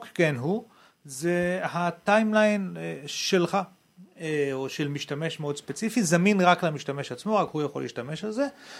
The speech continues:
ומה שבעצם הם מראים שם זה אני יכול לגשת לכל יום, אה,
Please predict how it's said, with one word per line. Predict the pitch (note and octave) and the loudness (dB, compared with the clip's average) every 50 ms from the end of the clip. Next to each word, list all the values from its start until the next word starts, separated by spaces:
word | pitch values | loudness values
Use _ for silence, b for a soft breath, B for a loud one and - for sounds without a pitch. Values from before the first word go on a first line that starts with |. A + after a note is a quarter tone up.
| b b - | b b 2
ומה | D#3 E3 F3+ G#3 G3+ | 4 6 6 6 4
שבעצם | - B3+ A3 F#3 F3+ G3+ A3+ A3 - A#3 G#3+ F#3+ F3+ E3 D#3 | 4 0 2 4 4 4 4 4 4 2 2 2 2 -2 -4
הם | C#3+ E3 F3+ D#3+ D#3 D#3+ E3+ D#3+ D#3+ D3+ - | -4 -2 -2 0 -2 -4 -6 -8 -12 -16 -14
מראים | E3 E3+ D3+ C#3+ C#3 D3+ E3 F3+ D4 D#4 D4+ | -14 -8 -6 -6 -6 -4 -4 -4 -4 -4 -4
שם | C4+ - A#3+ G#3+ G3 | 0 2 2 2 2
זה | F3 F3+ F3+ F3 | 2 2 2 2
אני | F3 F#3+ G#3 | 2 2 2
יכול | G#3 - - G#3+ G3+ F#3+ | 0 2 4 4 4 4
לגשת | F3+ E3+ G3 F3+ - F#3 F3 - | 4 4 2 0 0 -4 -4 -4
לכל | E3 C#3+ - - - G3+ G3+ G3 | -4 -4 -4 0 4 4 4 4
יום, | F#3 F3 F3 F3 E3 D3+ C3+ A#2+ - _ _ _ _ _ - _ _ _ _ C3 | 4 4 6 6 4 4 0 -6 -12 _ _ _ _ _ -20 _ _ _ _ -4
אה, | C3 C3 C3 B2+ B2+ B2 A#2+ A#2 A2+ A2+ A2 A#2 | 0 0 2 2 2 2 0 0 -2 -4 -4 -6